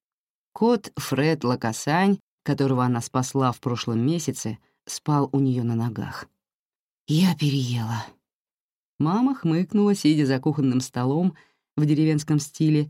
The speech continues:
совершенно непринужденно, с безупречной осанкой, подогнув одну ногу под другую. "Наверное, просто съел ровно столько, сколько нужно.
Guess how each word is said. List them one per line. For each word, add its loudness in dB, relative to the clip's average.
совершенно 0
непринужденно, 2
с 0
безупречной -2
осанкой, -2
подогнув 2
одну 2
ногу 0
под -4
другую. -6
"Наверное, 0
просто 0
съел -2
ровно 0
столько, -2
сколько -4
нужно. -2